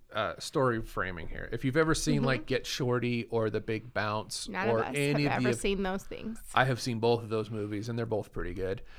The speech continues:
Speaker 1: Um, he's done a whole bunch.
Speaker 2: <laughs>
Speaker 1: There's, Elmore Leonard's done a ton of stuff. And, um, you, you look at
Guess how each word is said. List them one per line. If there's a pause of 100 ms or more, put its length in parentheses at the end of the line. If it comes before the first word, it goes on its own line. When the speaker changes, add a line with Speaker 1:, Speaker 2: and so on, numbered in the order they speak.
(180)
Speaker 1:
Um,
he's
done
a
whole
bunch.
Speaker 2:
<laughs>
Speaker 1:
There's,
Elmore
Leonard's
done
a
ton
of
stuff. (400)
And,
um, (920)
you,
you
look (100)
at